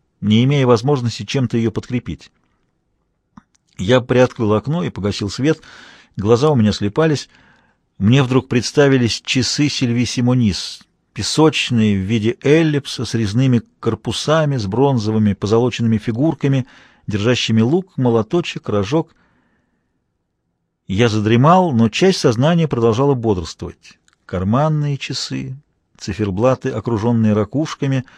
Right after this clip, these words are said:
украшения в виде листьев, земных сфер, лир. И вдруг из-за часовых стрелок надвинулась тень.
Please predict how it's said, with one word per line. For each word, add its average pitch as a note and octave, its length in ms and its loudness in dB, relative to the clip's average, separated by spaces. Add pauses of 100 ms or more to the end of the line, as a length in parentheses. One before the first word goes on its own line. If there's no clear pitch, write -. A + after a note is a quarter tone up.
(560)
украшения A2 640 2
в F#2+ 40 -2
виде G2 240 -2
листьев, C3 560 -6
земных G#2+ 380 -2
сфер, C#3 440 -4
лир. C#3 360 -2 (1600)
И G2+ 120 0
вдруг C3+ 760 -2 (440)
из-за G#2 280 0
часовых A#2 460 0
стрелок E3 440 0
надвинулась C3 680 -2
тень. E2 460 -4